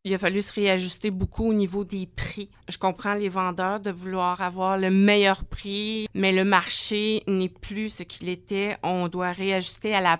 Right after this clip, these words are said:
baisse vraiment, vraiment beaucoup. Et quand je vous dis réajuster, on doit vraiment aller proche de vingt-cinq pour cent, là, facilement. C'est, c'est complètement différent. On est en train de revenir à un marché un peu plus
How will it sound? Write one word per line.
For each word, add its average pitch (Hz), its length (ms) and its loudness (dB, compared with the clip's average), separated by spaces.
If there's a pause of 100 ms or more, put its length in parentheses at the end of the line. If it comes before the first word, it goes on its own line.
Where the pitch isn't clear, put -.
(100)
baisse 185 480 -2
vraiment, 180 480 -4
vraiment 185 360 -2
beaucoup. 196 420 -10 (100)
Et 190 120 -2
quand 196 220 0
je 185 80 -6
vous 180 40 -6
dis 180 160 -4
réajuster, 196 880 -4
on 175 160 0
doit 180 280 0
vraiment 196 420 2
aller 190 540 0 (100)
proche 202 260 -2
de 190 120 -4
vingt-cinq 196 520 -2
pour - 280 -10
cent, 185 340 -2
là, 180 240 -2
facilement. 175 840 -4 (120)
C'est, 180 320 -2
c'est 170 220 -6
complètement 190 640 0
différent. 190 400 0
On 226 60 4
est 190 160 0
en 196 60 0
train 233 160 -4
de 233 60 0
revenir 202 340 0
à 202 60 4
un 190 60 4
marché 180 340 0
un 202 60 0
peu 196 160 -12
plus 214 340 -2